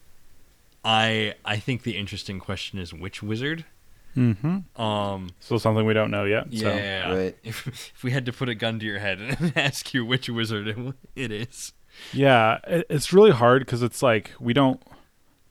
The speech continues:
Speaker 2: So the, the thing is, like, with the wizards we do know are that, like, are so different from each other.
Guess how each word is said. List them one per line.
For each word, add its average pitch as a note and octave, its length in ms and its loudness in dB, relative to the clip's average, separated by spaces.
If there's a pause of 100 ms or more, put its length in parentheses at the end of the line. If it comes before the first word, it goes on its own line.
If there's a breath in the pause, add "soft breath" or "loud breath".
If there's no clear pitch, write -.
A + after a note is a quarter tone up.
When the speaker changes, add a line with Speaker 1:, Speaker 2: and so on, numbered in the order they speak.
(140)
Speaker 2:
So C#3+ 160 -4
the, D#3+ 240 6
the C3+ 160 -4
thing F3+ 160 2
is, C#3+ 80 2
like, C#3 100 4
with A#2 100 -2
the B2+ 60 -2
wizards C3 360 4
we G#2+ 120 -2
do G#2 260 -2
know D3 560 4
are A2+ 220 4
that, G2 480 2 (720)
like, A#2 300 0
are A2+ 160 0
so B2 240 0
different G#2 320 -6
from G2+ 160 -4
each - 180 -10
other. F#2 320 -4